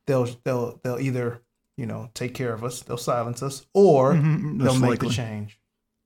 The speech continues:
Speaker 2: Big commerce coming after us.
Speaker 1: Mm-hmm.
Speaker 2: The, sorry, I'm just all in my own head here. Where the Colts Bills game? Who did we like?
Speaker 1: Oh, we're going Bills here. We're going Bills.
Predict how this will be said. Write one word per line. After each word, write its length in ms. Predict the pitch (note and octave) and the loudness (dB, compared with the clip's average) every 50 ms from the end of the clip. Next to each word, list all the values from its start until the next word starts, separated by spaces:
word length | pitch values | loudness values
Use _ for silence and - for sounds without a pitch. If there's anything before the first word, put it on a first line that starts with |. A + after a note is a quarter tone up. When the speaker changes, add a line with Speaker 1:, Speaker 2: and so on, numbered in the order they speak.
| _ _ - - _ _ _ _ _ _ _ - | _ _ -20 -20 _ _ _ _ _ _ _ 0
Speaker 2:
Big 180 | D3 C#3 C#3 | 0 0 2
commerce 560 | - - D3 C#3+ C#3 C#3 C3 C3 B2+ - - - | 2 2 4 4 4 4 2 2 2 2 2 4
coming 280 | - - C#3+ C3+ C3 C3+ | 4 4 4 4 4 4
after 340 | C3+ B2+ - - C3 B2+ | 4 4 4 4 4 6
us. 200 | B2+ A#2 - - - - _ _ - | 6 4 2 -2 -6 -12 _ _ -14
Speaker 1:
Mm-hmm. 1200 | - - - - - - A#3 A#3 - - D4 D#4 D4 C#4+ C#4+ C#4+ C#4 C#4 C#4 C#4 - - C4+ C4+ C4+ - _ - F#3+ | -14 -12 -12 -10 -6 -2 -2 0 0 0 -2 -2 0 0 0 0 0 0 0 0 0 -2 -4 -6 -10 -14 _ -4 2
Speaker 2:
The, 360 | F3+ E3+ G#3 G#3 G#3+ G3+ G3 F#3+ F3+ D#3 - - - - - - | 4 6 8 8 8 8 6 6 4 2 0 0 -2 -2 -4 -4
sorry, 440 | - - - D#3 B2 A2+ A2+ A#2+ A#2 | -2 0 4 4 4 4 4 2 2
I'm 200 | A#2 C#3 D3+ C#3+ | 2 2 2 0
just 180 | C3 B2 - B2+ | 0 0 -2 0
all 160 | A#2+ A#2 A#2+ | 2 2 2
in 60 | A#2+ | 2
my 140 | A#2+ A#2+ A#2+ | 2 2 2
own 140 | A#2 A#2 A#2+ | 2 2 2
head 180 | C3+ D3+ C3+ | 2 2 0
here. 160 | C3+ C#3 B2+ B2+ | 2 2 2 2
Where 320 | C3 D3+ F3 F#3 F#3+ E3 | 4 4 4 4 4 2
the 220 | E3 D#3 F3 D#3+ | 2 2 2 2
Colts 460 | - - - - - G#3+ E3+ - - - | 2 2 2 4 4 4 4 4 2 2
Bills 340 | - - - - - E3 - | 2 0 2 2 2 0 0
game? 300 | - - - - - - - | 0 0 0 0 0 0 2
Who 160 | - D#3 D#3 | 2 2 2
did 160 | C#3+ B2 - | 0 0 2
we 100 | - A#3+ | 2 0
like? 500 | C#3 - E3 F3 G#2+ - - - - - - - - | 2 0 -2 -2 -4 -6 -8 -8 -6 -6 -6 0 4
Speaker 1:
Oh, 160 | E3+ D#3+ E3+ | 6 8 10
we're 100 | E3 E3 | 10 10
going 280 | D#3+ F3 F3+ F3+ E3+ D#3 | 10 8 8 8 8 8
Bills 320 | E3 D#3 D3 C#3 C3+ - | 8 6 6 4 2 0
here. 140 | C#3 C3 B2+ | -2 -2 -2
We're 100 | B2+ C3 | -2 -2
going 260 | B2+ C#3+ C#3 C3+ C3 | 0 0 0 -2 -2
Bills. 280 | B2 A#2+ A2+ A2+ A2+ - | -4 -6 -6 -8 -10 -12